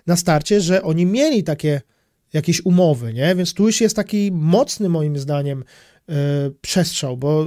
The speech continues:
bo tak nie było, oni sobie nie pomagali. Ba, naród wody sobie nie pomagał, naród, e, wody północny i południowy, to w ogóle dwa oddzielne plemiona, które nawet ze sobą mało się komunikowały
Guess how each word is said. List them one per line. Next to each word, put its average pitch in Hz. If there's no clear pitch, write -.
bo 165
tak 180
nie 202
było, 190
oni 147
sobie 165
nie 180
pomagali. 202
Ba, 190
naród 196
wody 190
sobie 180
nie 160
pomagał, 147
naród, 175
e, 151
wody 170
północny 185
i 214
południowy, 208
to 180
w 175
ogóle 185
dwa 170
oddzielne 202
plemiona, 220
które 190
nawet 185
ze 180
sobą 190
mało 196
się 208
komunikowały 196